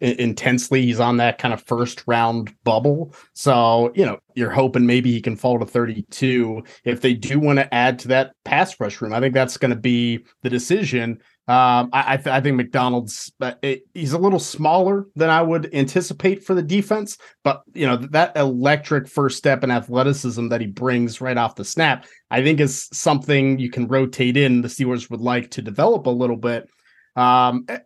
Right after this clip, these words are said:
and I, I also think that, uh, M J Anderson, their defensive lineman, that could be, you know, a late round pick, versatile five tech, uh, kick inside three tech on, on some downs.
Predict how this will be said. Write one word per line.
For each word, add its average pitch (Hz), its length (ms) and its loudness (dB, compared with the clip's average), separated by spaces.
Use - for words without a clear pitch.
and 185 180 4
I, 247 120 6
I 196 180 4
also 294 340 4
think 170 380 0
that, 151 360 2
uh, 151 280 4
M 165 160 -2
J 151 240 2
Anderson, 185 420 -6
their 120 140 -4
defensive 147 480 -2
lineman, 110 340 -2
that 110 220 -4
could 110 160 -10
be, 127 400 0
you 135 80 2
know, 117 100 0
a 120 80 0
late 135 240 0
round 135 240 2
pick, 131 400 -2
versatile 123 1200 0
five 123 500 0
tech, 120 540 -2
uh, 120 260 0
kick 143 180 -2
inside 120 400 -2
three 131 280 -6
tech 120 400 -4
on, 120 160 -2
on 123 160 -2
some 123 220 -4
downs. 117 360 -2